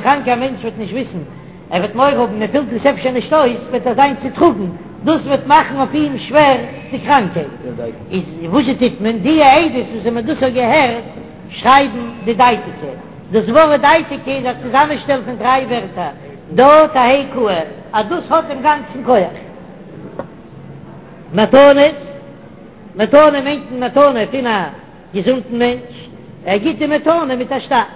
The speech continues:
Speaker 1: די שטאר שרייבט ער, ער גיט אים אוועק, די ער פעלט די מתנות. איך פרוסבעלע. דער מלווה שרייבט דער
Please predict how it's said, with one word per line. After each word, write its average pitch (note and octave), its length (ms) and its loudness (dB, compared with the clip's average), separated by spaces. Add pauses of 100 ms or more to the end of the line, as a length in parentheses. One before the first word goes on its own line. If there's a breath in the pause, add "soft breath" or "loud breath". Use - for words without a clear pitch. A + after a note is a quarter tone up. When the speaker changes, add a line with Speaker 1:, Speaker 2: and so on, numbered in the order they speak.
(640)
Speaker 1:
די G3+ 100 -6
שטאר D#4 480 2
שרייבט D#4+ 360 0
ער, C4+ 80 0
ער C4+ 60 0
גיט C#4 220 -6
אים C#4 120 -4
אוועק, C4+ 360 0
די C4 160 -4
ער A#3 60 0
פעלט A#3+ 200 -2
די A3+ 80 -4
מתנות. G3+ 340 -4 (720)
איך G3+ 120 0
פרוסבעלע. A#3 480 2 (920)
דער G3 120 2
מלווה C#4+ 420 4
שרייבט C#4+ 380 -2
דער C4+ 80 -4